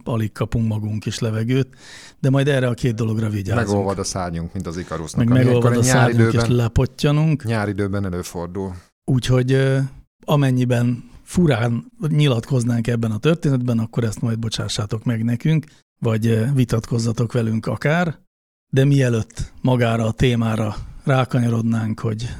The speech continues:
Speaker 1: azért ne legyen egyből annyira in medias res, egy kérdéssel fordulok hozzátok. Volt-e nektek kedvenc plüss állatotok, és ha igen, mi volt a neve?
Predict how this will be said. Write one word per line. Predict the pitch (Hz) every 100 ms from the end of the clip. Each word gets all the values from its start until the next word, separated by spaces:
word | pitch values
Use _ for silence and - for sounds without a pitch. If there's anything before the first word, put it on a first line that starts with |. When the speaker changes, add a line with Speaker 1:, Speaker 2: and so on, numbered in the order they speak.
| -
Speaker 1:
azért | 117 113 113
ne | 131
legyen | 120 110 110
egyből | 117 113 117
annyira | 110 113 113 110 104 117 - - _ -
in | 123
medias | 113 110 113 110 107
res, | 131 113 - - - _ _ _
egy | 151 110 -
kérdéssel | - 120 110 110 110 113 104 117 _ _
fordulok | - 117 110 104 104
hozzátok. | 143 131 120 107 104 - - _ _ _ _ _
Volt-e | 131 147 -
nektek | 113 117 - 110
kedvenc | - 117 107 104 -
plüss | - 107 -
állatotok, | 104 104 104 - - 107 -
és | - 113
ha | - 127
igen, | 131 110 107 -
mi | - 107
volt | 98 95 -
a |
neve? | 95 92 92 -